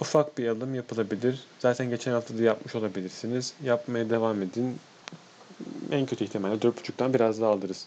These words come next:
diye düşünüyorum. Petkim'e bakalım. Ee, petrokimya firmasında genel olarak bir yükseliş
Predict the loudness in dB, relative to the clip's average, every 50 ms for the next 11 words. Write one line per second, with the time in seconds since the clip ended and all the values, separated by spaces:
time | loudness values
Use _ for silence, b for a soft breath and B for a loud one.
0 | -8 0 4 4 4 4 2 -4 -4 -2 -2 -2 -2 -4 -8 -16 -20 -20 B B
1 | B B B B B B B B B B B B B B B B B -20 -20 -20
2 | -20 -2 4 4 4 4 2 0 0 2 2 4 4 4 4 4 2 2 2 2
3 | 2 2 2 2 2 4 2 2 4 2 2 2 2 0 2 4 6 4 4 4
4 | 2 2 2 4 2 2 0 2 2 4 4 6 6 6 6 8 8 8 8 8
5 | 6 6 4 0 -2 2 2 2 2 2 -2 -2 0 0 0 0 0 -2 -4 -6